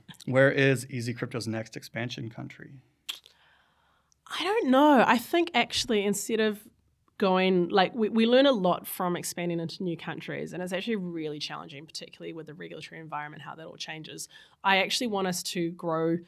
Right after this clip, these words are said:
Speaker 1: internationally with, you know, with the wallet and the stablecoin, those are products that anyone anywhere in the world can use. So we're not sort of restricted to just launching one geography at a
Speaker 2: One at a
Speaker 1: time.
Speaker 2: time, yeah.
Speaker 1: Yeah, so I think that's the more, you know, we're moving past geographic expansion and into just,
Speaker 2: Yeah.
Speaker 1: like, let's help the world crypto.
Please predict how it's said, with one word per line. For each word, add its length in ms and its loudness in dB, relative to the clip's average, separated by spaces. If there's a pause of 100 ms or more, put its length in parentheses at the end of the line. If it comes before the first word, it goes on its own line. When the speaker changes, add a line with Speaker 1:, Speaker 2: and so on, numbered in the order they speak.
(220)
Speaker 1:
internationally 760 0
with, 240 -2
you 80 -6
know, 140 -2
with 140 -6
the 80 -4
wallet 280 0
and 80 -2
the 40 -2
stablecoin, 580 -8
those 180 -8
are 40 -14
products 380 -10
that 220 -12
anyone 320 -10
anywhere 320 -12
in 80 -12
the 60 -14
world 260 -10
can 160 -14
use. 260 -6
So 80 -6
we're 100 -4
not 140 -8
sort 140 -10
of 80 -16
restricted 520 -12
to 120 -12
just 320 -10
launching 300 -14
one 140 -8
geography 520 -14
at 80 -10
a 40 -4
Speaker 2:
One 240 0
at 60 -2
a 40 -2
Speaker 1:
time. 260 -6
Speaker 2:
time, 40 -12
yeah. 260 -6
Speaker 1:
Yeah, 280 4
so 140 0
I 40 6
think 200 0
that's 180 -2
the 80 -6
more, 360 -6 (240)
you 100 -2
know, 200 -2
we're 220 4
moving 280 6
past 340 0
geographic 480 -10
expansion 520 -8
and 120 -6
into 320 -6
just, 220 -6
Speaker 2:
Yeah. 60 -2
Speaker 1:
like, 340 -4 (360)
let's 220 -4
help 160 -4
the 80 -4
world 260 -4
crypto. 380 -8